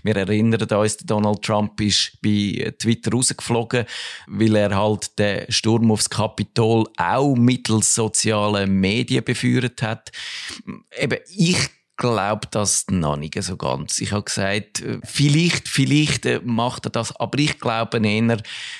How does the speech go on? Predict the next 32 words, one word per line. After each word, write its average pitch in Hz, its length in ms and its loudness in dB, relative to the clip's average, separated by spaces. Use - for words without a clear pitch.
dass 117 340 0
ihm, 117 420 6
äh, - 60 -4
vielleicht 120 460 0
darum 117 240 4
geht, 110 440 0
die 113 140 4
Plattform 110 840 0
zu - 120 0
dezentralisieren, 107 1200 0
vielleicht 139 440 2
auch 107 200 0
die 117 160 2
Algorithmen, 117 1120 2
die 123 400 -2
da 117 440 -2
schaffen - 520 -2
im 117 140 2
Hintergrund, 123 640 2
zu - 200 2
Open 123 380 2
Source 120 380 2
zu - 100 -2
machen, 117 240 0
also 110 200 0
zugänglich 117 720 0
für 110 240 -2
alle, 113 220 0
dass 107 200 -2
jeder 120 320 0
kann 107 220 0
schauen, 123 360 0